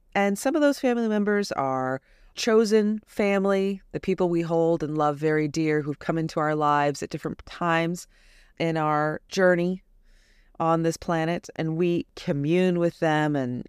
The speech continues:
rebond with them. We also have those that the universe has assigned to us, and we also bond with them as well during this time of year.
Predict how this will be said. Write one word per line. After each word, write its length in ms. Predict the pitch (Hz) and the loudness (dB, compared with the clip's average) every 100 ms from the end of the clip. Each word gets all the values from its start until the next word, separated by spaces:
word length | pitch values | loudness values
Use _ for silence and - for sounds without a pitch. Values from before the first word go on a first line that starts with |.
| 131 | -2
rebond 720 | 170 165 165 151 143 143 151 - | 0 2 2 0 0 -2 -4 -6
with 180 | 156 - | -8 -4
them. 340 | 143 135 143 156 _ - - - | -2 -2 -4 -8 _ -20 -18 2
We 120 | 214 | 6
also 280 | 208 - 226 | 6 4 -2
have 320 | 202 196 180 | 0 0 2
those 400 | 190 190 202 190 | 2 4 2 0
that 160 | 190 190 | -4 -2
the 80 | |
universe 520 | 185 185 175 180 180 - | 0 0 0 -2 -2 -10
has 260 | - 208 208 | -10 -6 -2
assigned 460 | 214 - 175 165 156 | -2 0 2 0 -2
to 160 | 151 | -2
us, 400 | 131 180 - - - - _ | 0 0 -6 -16 -20 -20 _
and 140 | - 214 | -4 0
we 100 | 240 | 2
also 400 | - 202 - 214 | 2 0 -2 -2
bond 380 | 208 156 165 170 | 0 -2 -2 -2
with 200 | 175 - | -4 -2
them 200 | 151 156 | -2 -2
as 160 | 156 | -4
well 240 | 143 135 139 | -2 0 -2
during 300 | 135 135 135 | -2 -4 -6
this 160 | 143 | -10
time 260 | - 127 135 | -8 -6 -6
of 160 | 147 | -4
year. 240 | 139 135 | -4 -4